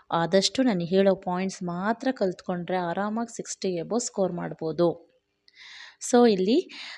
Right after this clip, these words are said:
ಏನು ಫೋರ್ ಮಾರ್ಕ್ಸ್ ಒಂದು ಗ್ರಾಫ್ ಕೇಳ್ತಾರೆ, ಮತ್ತು, ಆ, ಒಂದು ಎಲಿಮಿನೇಷನ್ ಮೆಥಡ್‌ನ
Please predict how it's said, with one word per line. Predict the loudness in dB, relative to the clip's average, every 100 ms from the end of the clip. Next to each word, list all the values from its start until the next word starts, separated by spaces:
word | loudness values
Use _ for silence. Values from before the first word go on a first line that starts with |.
| 4
ಏನು | 6 8 8 6 4 -4 4
ಫೋರ್ | 4 6
ಮಾರ್ಕ್ಸ್ | 2 -2 -2
ಒಂದು | 0 0
ಗ್ರಾಫ್ | 0 0 0
ಕೇಳ್ತಾರೆ, | 2 4 4 4 6 4 -2 -4 2
ಮತ್ತು, | 2 6 6 4 _ _ _ _ _ 2
ಆ, | 4 6 6 6
ಒಂದು | 4 4 4
ಎಲಿಮಿನೇಷನ್ | 4 6 6 6 4 2 0 0
ಮೆಥಡ್‌ನ | 0 0 2 4 4